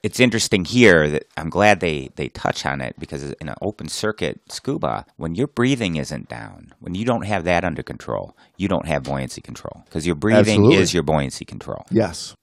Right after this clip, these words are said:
Speaker 2: Interestingly enough, I was looking at, uh, one of these Dan pamphlets about the,
Speaker 1: God Dan
Speaker 2: about
Speaker 1: re-,
Speaker 2: the
Speaker 1: it's
Speaker 2: heart.
Speaker 1: God Dan re-, uh, pamphlet there.
Speaker 2: <laughs>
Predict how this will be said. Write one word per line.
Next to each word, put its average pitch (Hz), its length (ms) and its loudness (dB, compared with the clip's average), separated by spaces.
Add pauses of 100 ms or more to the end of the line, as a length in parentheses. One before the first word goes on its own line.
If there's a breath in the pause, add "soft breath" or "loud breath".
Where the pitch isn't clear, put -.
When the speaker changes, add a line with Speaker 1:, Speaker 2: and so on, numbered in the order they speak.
Speaker 2:
Interestingly 127 800 0
enough, 101 240 -2
I 101 60 0
was 95 120 0
looking 107 240 -4
at, 98 200 -4
uh, 95 240 -2
one 92 220 -2
of 90 100 -2
these 90 260 -6 (260)
Dan 101 540 0
pamphlets 85 480 -8
about 85 240 -6
the, - 100 -8
Speaker 1:
God 76 280 0
Dan 80 200 -2
Speaker 2:
about 98 280 2
Speaker 1:
re-, 101 80 0
Speaker 2:
the 95 80 0
Speaker 1:
it's 85 120 -8
Speaker 2:
heart. 113 140 4
Speaker 1:
God 78 160 6
Dan 80 220 2
re-, 76 120 -2 (300)
uh, 58 460 -4 (180)
pamphlet - 500 -10
there. - 160 -6
Speaker 2:
<laughs> 95 120 -4